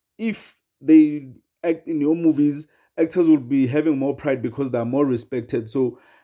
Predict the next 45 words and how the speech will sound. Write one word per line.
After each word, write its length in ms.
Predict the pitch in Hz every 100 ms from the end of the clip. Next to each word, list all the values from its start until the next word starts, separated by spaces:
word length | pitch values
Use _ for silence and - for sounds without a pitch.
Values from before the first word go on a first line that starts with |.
| _
they'll 200 | 147 147
be 100 | 139
less 280 | 127 156 156
inclined. 640 | 139 131 156 139 123 127
You'll 220 | 131 139
have 220 | 123 139
the 80 | 123
best 340 | 110 135 160 147
actors 420 | 143 - 131 127
that 160 | 135 135
will 200 | 123 127
act 200 | 127 -
in 160 | 107
your 180 | 110 127
movies 400 | 123 117 117 107
because 540 | 110 110 123 120 110 - _ _ _
you 120 | 139
actually 260 | 135 - 160
do 180 | 131 131
the 120 | 117
right 240 | 113 113
thing. 420 | 120 104 90 - _
Some 440 | - 160 156 147
actors, 360 | 120 131 147 123
you 80 | 127
know, 140 | 123
they'll 320 | 117 113 110
act 120 | 135 - _ _ _ _
those 220 | 120 117
scenes 280 | - 117 110
and 140 | 107
all 100 | 113
of 100 | 113
that, 180 | 107 104
then 280 | 120 113 107 _ _ _ _
they 80 | 127
have 120 | 127
no 140 | 143
choice. 320 | 131 139 113 104
They 100 | 117
need 180 | 131 131
to 80 |
make 220 | 120 120 113
money. 400 | 104 107 90 -
So, 500 | - - 113 110 92